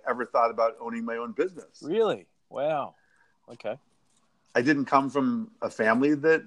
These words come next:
Speaker 1: that did that. In my immediate family, like,
Speaker 2: Right.
Speaker 1: my grandparents and whatnot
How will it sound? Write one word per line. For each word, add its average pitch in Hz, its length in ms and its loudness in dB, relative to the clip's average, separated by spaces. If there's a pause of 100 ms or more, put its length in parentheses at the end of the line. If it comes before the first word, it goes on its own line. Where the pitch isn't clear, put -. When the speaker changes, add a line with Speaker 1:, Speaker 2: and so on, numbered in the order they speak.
(140)
Speaker 1:
that 143 260 -2
did 156 220 2
that. 160 220 8
In 135 60 0
my 123 120 0
immediate 120 340 -6
family, 143 300 -4
like, 127 140 -2
Speaker 2:
Right. - 80 -10
Speaker 1:
my 123 60 -4
grandparents 127 680 -4
and 110 100 -6
whatnot 104 380 -4